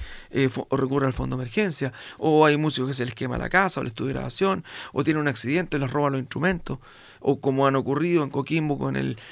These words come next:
cuando entró Las Olas, me acuerdo que los Vikings cinco se les inundó el local, perdieron sus instrumentos, la S C D les ayudó a recuperar sus instrumentos, cuando fue el, el terremoto en Concepción, cuando fue el aluvión en el norte.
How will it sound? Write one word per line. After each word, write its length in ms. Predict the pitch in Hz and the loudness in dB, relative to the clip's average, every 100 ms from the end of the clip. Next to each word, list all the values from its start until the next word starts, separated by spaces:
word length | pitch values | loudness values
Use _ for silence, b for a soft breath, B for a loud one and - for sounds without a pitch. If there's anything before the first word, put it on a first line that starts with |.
| B | B
cuando 200 | - 127 | -4 -2
entró 220 | 123 - | -2 -4
Las 140 | 131 131 | -2 0
Olas, 320 | 170 175 151 | 2 4 2
me 80 | 135 | 0
acuerdo 320 | 135 139 139 | -2 -2 0
que 80 | 131 | -2
los 100 | 135 | -2
Vikings 300 | 135 - 139 | -2 -4 -4
cinco 380 | 185 170 - 143 B B B | -4 -4 -6 -8 B B B
se 160 | 131 | 2
les 240 | 131 127 - | 4 2 0
inundó 340 | 135 131 131 151 | 0 2 6 6
el 80 | |
local, 400 | 139 135 190 196 | 6 6 6 6
perdieron 360 | 160 143 143 139 | 2 0 0 -2
sus 160 | - 135 | -2 -2
instrumentos, 460 | 127 156 180 - | 0 0 0 0
la 100 | 143 | -2
S 120 | 139 | -2
C 140 | 131 135 | -4 -2
D 260 | 139 143 B B B | 0 0 B B B
les 160 | 139 | 2
ayudó 260 | 127 135 143 | 4 4 4
a 40 | |
recuperar 380 | 139 127 123 135 | 2 -2 -6 -8
sus 100 | - | -10
instrumentos, 640 | 127 - 180 226 170 160 139 B B | -10 -4 0 0 -2 -6 -10 B B
cuando 240 | B 147 143 | B -4 -4
fue 180 | - 139 | 0 0
el, 360 | 131 120 - B B B | 0 -2 -6 B B B
el 480 | 104 104 80 65 - | -2 -2 -2 -6 -8
terremoto 360 | - 131 139 135 | -4 0 2 2
en 80 | 123 | 0
Concepción, 680 | 127 123 117 208 214 180 156 B B | -4 -6 0 4 4 2 -4 B B
cuando 260 | 139 139 139 | -2 0 2
fue 100 | 151 | 4
el 60 | |
aluvión 360 | 135 135 139 135 | 4 4 4 4
en 120 | 131 | 4
el 180 | 120 131 | 2 2
norte. 460 | 208 190 - 151 | 4 4 0 -6